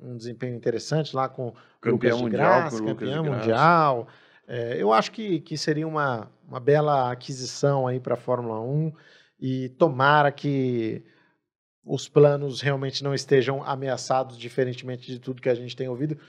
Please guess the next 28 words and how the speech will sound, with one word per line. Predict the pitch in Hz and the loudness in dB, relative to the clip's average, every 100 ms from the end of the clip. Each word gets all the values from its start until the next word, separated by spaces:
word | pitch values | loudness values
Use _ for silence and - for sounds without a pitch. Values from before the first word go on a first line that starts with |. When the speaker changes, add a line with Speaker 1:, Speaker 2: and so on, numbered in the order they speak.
| _ - | _ -10
Speaker 1:
porque, | 143 147 | -4 -2
de | 151 | 0
novo, | 156 131 107 110 _ _ | 0 0 -2 -10 _ _
não | - 139 143 147 143 | -10 -4 -2 -2 0
é | 147 | 4
da | 160 | 6
Audi | 151 147 147 131 | 8 6 4 0
que | 127 127 | -6 -6
isso | - | 6
tá | 139 | 6
vindo, | 107 104 104 | 6 -6 -12
isso | - | -6
tá | 117 | -6
vindo, | 107 120 135 135 - _ - | -4 -2 0 0 -4 _ -6
é, | 123 120 | -4 -4
de | 117 | -6
rumores | 135 131 131 147 131 - _ | -6 -2 2 2 0 -12 _
do | 139 208 | 8 8
mercado, | 196 143 - 139 165 139 | 8 0 2 4 4 2
inclusive | 113 110 135 | -8 -6 -6
de | 147 | 0
pessoas | 202 196 143 160 160 | -2 0 0 0 0
que | - 175 - _ | -8 -14 -14 _
trabalham | - 190 156 143 147 156 _ _ _ | 0 2 6 6 6 -4 _ _ _
próximos | 139 139 139 160 151 143 | 6 6 4 -6 -8 -8
aos, | - 135 135 135 - | -8 -6 -8 -10 -10
aos | 131 127 | -2 4
alemães, | 147 135 120 143 165 | 6 6 2 -2 -4